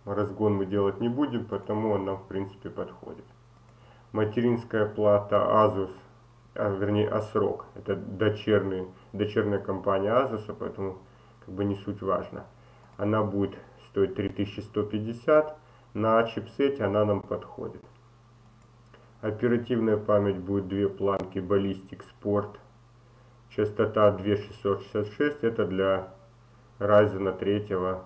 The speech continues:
нормальная частота. Это его, в принципе, дефолтная частота. Разгон мы делать не будем. Это сэкономит нам деньги на системе охлаждения, на самой материнской плате, на блоке питания и так далее. Корпус я выбрал Deepcool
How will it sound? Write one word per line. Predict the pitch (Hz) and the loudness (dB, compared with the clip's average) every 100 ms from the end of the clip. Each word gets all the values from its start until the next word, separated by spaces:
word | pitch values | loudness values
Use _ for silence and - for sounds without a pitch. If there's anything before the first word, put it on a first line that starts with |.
| - | -12
нормальная | 98 95 98 90 82 82 | -6 -4 -2 -2 -2 -6
частота. | - - - 101 117 113 | -12 -14 -8 -4 0 0
Это | - | 0
его, | 90 90 | -6 -8
в | |
принципе, | - 95 92 - | -6 -6 -6 -10
дефолтная | 90 92 - 90 87 90 | -6 -6 -6 -8 -8 -10
частота. | 87 - - - - 123 | -10 -12 -10 -4 2 4
Разгон | 101 90 113 107 | 2 2 2 2
мы | |
делать | 87 95 95 92 | 2 2 0 -2
не | 90 | -6
будем. | 80 - - 80 - - - | -8 -12 -16 -18 -20 -20 -8
Это | 120 113 104 | -6 -4 -4
сэкономит | - - 104 101 92 90 | -6 2 2 2 0 -4
нам | 95 92 | -4 -4
деньги | 87 92 90 | -4 -4 -4
на | 87 90 | -6 -8
системе | - - 90 90 | -10 -8 -6 -6
охлаждения, | - 98 98 131 139 117 107 104 - _ - _ _ _ _ _ _ - - - | -4 -6 0 2 4 2 -2 -6 -18 _ -20 _ _ _ _ _ _ -20 -20 -6
на | 104 107 | 4 4
самой | 104 110 101 98 | 4 2 4 4
материнской | 95 95 92 92 101 | 2 -4 -6 -4 -2
плате, | 98 120 131 131 - 95 - - | 0 6 6 6 -2 -8 -10 -8
на | 92 | -6
блоке | 87 95 95 | -2 -2 -4
питания | - - 117 107 95 | -12 -2 0 2 -2
и | |
так | - 92 82 | -2 -6 -6
далее. | 85 85 | -8 -8
Корпус | 87 123 127 120 101 | -4 4 4 4 -6
я | 104 98 | -2 0
выбрал | 101 95 95 90 - - - | 0 0 -2 -2 -6 -18 -14
Deepcool | 90 98 - - 98 92 | -6 -6 -6 -2 -2 -2